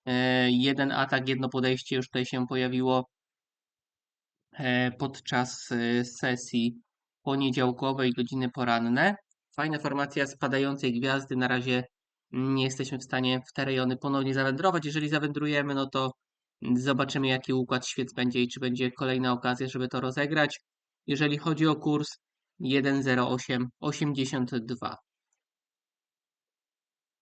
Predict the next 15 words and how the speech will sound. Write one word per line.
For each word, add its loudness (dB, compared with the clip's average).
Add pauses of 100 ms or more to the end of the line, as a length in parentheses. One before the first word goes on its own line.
(2250)
E, 2
no 2
zobaczcie 2
na 6
kablu. 4
Ciekawa -2
sytuacja 0
na 0
kablu. 0 (340)
Osiągamy 4 (260)
prawie 4
że 0
już, 0
e, 4 (240)
punkt, -2